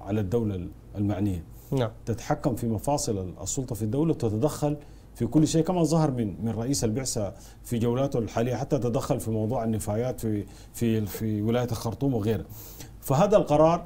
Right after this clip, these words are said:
Speaker 1: الطبيعي إن السودان يطلب، يطلب من الأمم المتحدة إنهاء، آه، أجل البعثة في،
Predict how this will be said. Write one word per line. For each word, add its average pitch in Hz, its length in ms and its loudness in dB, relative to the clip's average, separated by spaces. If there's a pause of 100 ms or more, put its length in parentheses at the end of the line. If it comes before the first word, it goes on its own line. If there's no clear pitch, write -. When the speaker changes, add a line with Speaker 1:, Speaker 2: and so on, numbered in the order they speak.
(520)
Speaker 1:
الطبيعي 160 680 4
إن 170 140 4
السودان 165 600 2 (100)
يطلب، 143 440 4 (760)
يطلب 127 400 2 (420)
من 113 180 0
الأمم 127 280 0
المتحدة 165 580 -2 (640)
إنهاء، 151 600 2 (480)
آه، 98 800 -8
أجل 135 260 2
البعثة 113 400 0
في، 98 160 -6